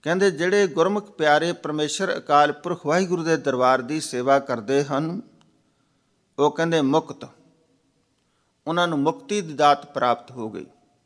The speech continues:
ਨਾਲ ਭੁਗਤ, ਭੁਗਤ ਨਾਮ ਸਾਧ ਸੰਗਤ ਜੀ ਹੈ ਪਦਾਰਥਾਂ ਦੀ।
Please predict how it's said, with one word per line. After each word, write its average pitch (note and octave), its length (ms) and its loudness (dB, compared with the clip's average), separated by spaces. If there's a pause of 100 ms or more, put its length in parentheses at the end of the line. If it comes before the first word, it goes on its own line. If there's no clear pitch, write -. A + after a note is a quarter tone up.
(1120)
ਨਾਲ C#3 340 4
ਭੁਗਤ, - 600 -4 (540)
ਭੁਗਤ C3+ 320 -2
ਨਾਮ F3 320 2
ਸਾਧ E3 340 0
ਸੰਗਤ D#3 220 -8
ਜੀ D#3+ 200 -6
ਹੈ D3+ 140 0
ਪਦਾਰਥਾਂ C3+ 680 0
ਦੀ। G#2 180 -14